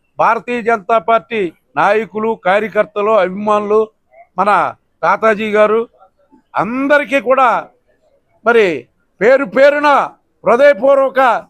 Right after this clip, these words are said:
శుభాకాంక్షలు తెలియజేస్తూ, రానున్న రోజులన్నీ కూడా మంచి రోజులే. ఎందుకంటే ఎన్డీఏ కన్వీనర్గా ఈవేళ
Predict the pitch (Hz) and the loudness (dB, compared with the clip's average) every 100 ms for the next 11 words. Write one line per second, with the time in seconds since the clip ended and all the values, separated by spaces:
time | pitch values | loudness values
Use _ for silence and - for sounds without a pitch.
0 | - 202 277 277 269 240 233 254 226 254 | -4 0 0 2 0 0 0 0 0 0
1 | 269 262 247 269 254 190 - _ _ _ | 2 2 0 2 2 0 -6 _ _ _
2 | _ _ _ _ _ - 196 269 277 277 | _ _ _ _ _ -4 0 2 0 -2
3 | 262 269 262 269 254 254 262 285 302 254 | -2 0 2 2 2 2 2 0 0 2
4 | 285 285 247 233 277 277 269 269 262 165 | 2 2 -2 -4 0 0 2 0 0 -2
5 | - _ 180 214 254 269 262 262 233 214 | -6 _ -8 -6 -2 0 0 0 0 -6
6 | _ _ _ _ _ - 214 240 269 269 | _ _ _ _ _ -6 -4 -2 2 2
7 | 262 247 254 269 269 262 247 277 254 - | 2 0 0 -2 0 0 2 2 0 -4
8 | - 185 226 | -8 -2 0